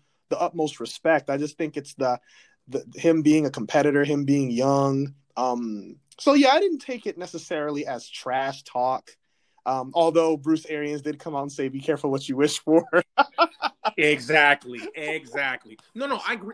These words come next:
Speaker 2: and I agree with you. I agree with you on all those points. Right? He didn't say anything derogatory.
Speaker 1: Yeah, nah.
Speaker 2: He didn't say, he didn't, he didn't insult the man. But what I'm saying is, I guess my broader point is that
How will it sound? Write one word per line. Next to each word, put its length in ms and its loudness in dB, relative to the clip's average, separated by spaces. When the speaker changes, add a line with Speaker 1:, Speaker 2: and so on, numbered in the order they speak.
Speaker 2:
and 100 -10
I 120 -4
agree 180 -8
with 140 -10
you. 60 -6
I 40 -4
agree 160 -10
with 80 -14
you 100 -6
on 120 -8
all 120 -6
those 180 -8
points. 200 -14
Right? 180 -4
He 140 -6
didn't 140 -4
say 100 -6
anything 220 -12
derogatory. 580 0
Speaker 1:
Yeah, 40 -6
nah. 80 -6
Speaker 2:
He 60 -6
didn't 160 -6
say, 220 -10
he 120 -4
didn't, 180 -2
he 220 -4
didn't 140 -2
insult 360 -2
the 80 -4
man. 380 -4
But 80 -6
what 120 -6
I'm 120 -4
saying 460 -4
is, 300 -8
I 80 -6
guess 160 -4
my 160 -2
broader 360 -2
point 280 -8
is 240 -6
that 220 -6